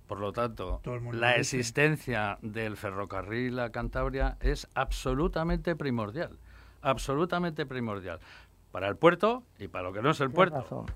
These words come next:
Speaker 1: pero
Speaker 3: Eso sí.
Speaker 1: fundamentalmente
Speaker 2: Entonces,
Speaker 1: para
Speaker 2: ya
Speaker 1: el
Speaker 2: no
Speaker 1: puerto.
Speaker 2: interesa
Speaker 1: Esa
Speaker 2: el,
Speaker 1: es una
Speaker 2: ya no interesa el
Speaker 1: reivindicación.
Speaker 3: Y ahí
Speaker 2: ferrocarril
Speaker 3: tenemos
Speaker 2: entre, entre
Speaker 3: una deuda histórica
Speaker 2: Santander y
Speaker 3: tremenda.
Speaker 2: Bilbao.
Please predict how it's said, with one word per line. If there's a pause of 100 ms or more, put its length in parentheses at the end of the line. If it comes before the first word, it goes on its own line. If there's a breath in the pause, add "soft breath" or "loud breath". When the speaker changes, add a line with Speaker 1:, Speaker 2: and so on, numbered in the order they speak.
(100)
Speaker 1:
pero
Speaker 3:
Eso
sí.
Speaker 1:
fundamentalmente
Speaker 2:
Entonces,
Speaker 1:
para
Speaker 2:
ya
Speaker 1:
el
Speaker 2:
no
Speaker 1:
puerto.
Speaker 2:
interesa
Speaker 1:
Esa
Speaker 2:
el,
Speaker 1:
es
una
Speaker 2:
ya
no
interesa
el
Speaker 1:
reivindicación.
Speaker 3:
Y
ahí
Speaker 2:
ferrocarril
Speaker 3:
tenemos
Speaker 2:
entre,
entre
Speaker 3:
una
deuda
histórica
Speaker 2:
Santander
y
Speaker 3:
tremenda.
Speaker 2:
Bilbao.